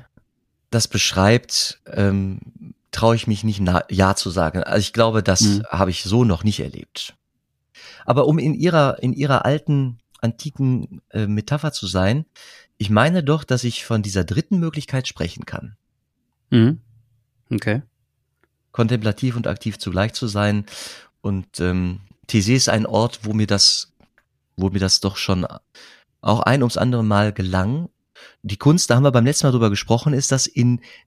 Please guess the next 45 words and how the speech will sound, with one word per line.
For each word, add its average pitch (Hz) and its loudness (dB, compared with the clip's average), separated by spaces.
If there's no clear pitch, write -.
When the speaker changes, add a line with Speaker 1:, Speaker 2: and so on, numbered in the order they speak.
Speaker 1:
den 98 2
Alltag 165 -2
irgendwie 135 -2
zu - -6
übersetzen, 104 -4
ne? 90 -6
Speaker 2:
Genau, 101 -2
ja. 113 -4
Speaker 1:
Und 107 0
das 104 0
mit - -4
nach 87 -2
Hause 131 2
zu - -6
nehmen, 104 0
nach 69 -4
Deutschland 98 -4
zu - -6
nehmen, 87 -2
in - -6
die 87 -6
Gemeinde 92 -2
zu - -8
nehmen. 90 -4
Und, 92 -4
äh, 85 0
aber 107 4
es - 0
ist - -4
nicht 123 -2
planbar. 110 -2
Man 113 0
kann 147 -2
nur 143 -2
so 127 0
den 120 2
Boden 143 2
bereiten, 101 2
indem 113 -4
man 113 0
sagt, 107 -2
"Ach, - -8
ich - -10
geb 151 -6
dem, 131 0